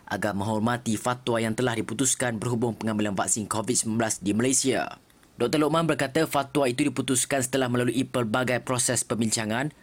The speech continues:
bersama pihak-pihak yang berautoriti dalam bidang masing-masing. Tambahan pula, ia juga satu daripada usaha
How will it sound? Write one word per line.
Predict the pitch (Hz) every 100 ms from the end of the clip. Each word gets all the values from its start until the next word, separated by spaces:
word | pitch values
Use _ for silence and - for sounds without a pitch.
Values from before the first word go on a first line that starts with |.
| -
bersama | 95 104 104 110
pihak-pihak | 92 117 101 113 117 -
yang | 113 110
berautoriti | - 107 110 110 131 127 123 123 - -
dalam | 101 92
bidang | 110 110 98
masing-masing. | 104 120 131 131 113 71 - - - - -
Tambahan | 107 101 101 104 95
pula, | 107 117
ia | 107 117 101
juga | 104 113
satu | - 117 - 131
daripada | 113 113 110
usaha | 104 107 113